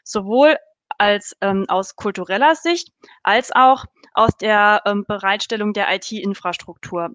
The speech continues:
verantwortlich. Der Mensch hat dann die Gelegenheit, ähm, in so einer Kultur, wo es nicht nach dem Motto Wissen ist Macht geht, ähm, sein Wissen anzuwenden, mit anderen Mitarbeitern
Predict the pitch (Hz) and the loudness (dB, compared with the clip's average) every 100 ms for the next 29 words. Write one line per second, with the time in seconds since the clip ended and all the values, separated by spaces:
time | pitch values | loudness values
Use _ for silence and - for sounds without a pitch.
0 | - - - 151 165 - 160 156 165 165 | -16 -10 -8 -8 -10 -12 -12 -12 -12 -14
1 | - - _ _ _ _ _ _ _ _ | -16 -20 _ _ _ _ _ _ _ _
2 | - - - - 202 196 196 202 214 330 | -16 -12 -10 -2 2 2 2 2 4 2
3 | - 220 - 214 254 269 226 190 196 254 | 0 -4 -2 0 0 0 -6 -6 -4 -4
4 | - 269 285 330 - - - - - 214 | -2 0 0 0 -8 -20 -20 -20 -6 -2
5 | 208 214 - - 214 208 208 202 196 - | 0 0 -4 -2 -2 -2 -2 -2 -4 -6
6 | 185 - - 269 330 440 _ - - _ | -10 -10 -4 2 2 0 _ -20 -20 _
7 | _ _ 202 220 214 - 277 302 - - | _ _ -4 -2 0 2 2 2 -6 -20
8 | _ _ _ 226 226 214 214 214 233 220 | _ _ _ -2 -2 -2 0 0 -2 -4
9 | 208 247 233 196 - 220 214 - - - | -4 -2 -2 -4 -6 0 0 0 -8 -6
10 | 285 302 - _ - - - 220 220 220 | -2 -2 -4 _ -20 -18 -2 2 2 0
11 | - 208 202 196 - - 196 - 262 339 | 0 -2 0 -4 -6 -6 -4 0 0 -2
12 | 302 254 254 262 254 247 254 220 208 - | -4 0 0 0 0 0 2 0 -4 -2
13 | 214 226 214 226 208 196 196 196 190 190 | -2 0 0 0 0 0 -2 0 -2 -2
14 | 190 | -4